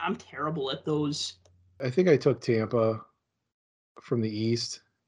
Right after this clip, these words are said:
Speaker 2: and as far as from the West, God, I can't even remember. I think I might have picked Vegas for the West. Yeah, I think I picked Vegas for the West, if I'm not mistaken. So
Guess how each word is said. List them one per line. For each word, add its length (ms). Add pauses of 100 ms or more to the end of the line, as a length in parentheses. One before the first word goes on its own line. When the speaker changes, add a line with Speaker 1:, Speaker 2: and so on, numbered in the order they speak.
Speaker 2:
and 720
as 140
far 280
as 100
from 200
the 80
West, 600 (420)
God, 200
I 80
can't 240
even 100
remember. 520
I 80
think 220
I 80
might 200
have 100
picked 220
Vegas 540 (300)
for 100
the 100
West. 460 (380)
Yeah, 160
I 80
think 180
I 60
picked 260
Vegas 320
for 120
the 120
West, 440 (200)
if 120
I'm 120
not 180
mistaken. 520
So 260